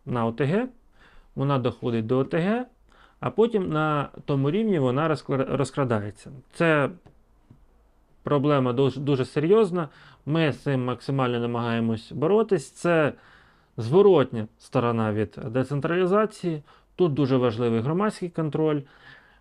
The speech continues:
е, здійснення депутатського контролю. Е, щодо цього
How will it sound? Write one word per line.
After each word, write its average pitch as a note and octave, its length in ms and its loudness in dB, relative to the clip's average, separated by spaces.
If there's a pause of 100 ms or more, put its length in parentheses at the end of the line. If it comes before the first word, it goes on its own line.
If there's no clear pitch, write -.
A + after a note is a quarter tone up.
(100)
е, A#2+ 280 0
здійснення B2 400 0
депутатського F3 640 0
контролю. D3 520 -2 (800)
Е, B2+ 280 2 (420)
щодо E3 640 0 (340)
цього A2 460 0